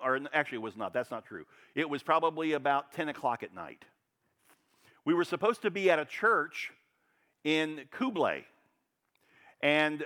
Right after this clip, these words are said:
the Kublai tribe was a people who did not, when, like, when I'm preaching, if I make a point, a biblical point, and the translator would translate it, th-, here's how they would say amen or yes. So while you're preaching, you, all these heads are going,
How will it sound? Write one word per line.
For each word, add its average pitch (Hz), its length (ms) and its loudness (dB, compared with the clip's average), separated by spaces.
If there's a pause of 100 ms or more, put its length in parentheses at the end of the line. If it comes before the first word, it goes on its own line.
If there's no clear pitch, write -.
(140)
the 139 200 0
Kublai 185 420 0
tribe 170 720 2 (520)
was 131 160 0
a 143 60 0
people 175 480 -4
who 147 180 0
did 175 200 2
not, 180 320 2 (200)
when, 170 220 0 (240)
like, 151 200 2
when 165 100 0
I'm 190 140 2
preaching, 147 640 -2
if 143 120 -4
I 180 120 6
make 190 200 2
a 156 80 2
point, 180 400 -2
a 131 80 -4
biblical 165 400 -2
point, 147 460 -4
and 123 120 -4
the 117 60 -8
translator 135 480 -4
would 117 140 -6
translate 139 400 -4
it, 110 80 -6 (260)
th-, 127 140 -10 (100)
here's 165 220 0
how 156 120 2
they 147 140 -2
would 139 140 -6
say 143 140 0 (100)
amen 127 340 -4
or 98 100 -10
yes. 107 340 -4 (1700)
So 160 220 2 (120)
while 165 160 4
you're 170 140 4
preaching, 202 400 0
you, 160 80 -8
all 196 160 2
these 190 160 0
heads 170 240 2
are 135 40 -6
going, 123 220 -4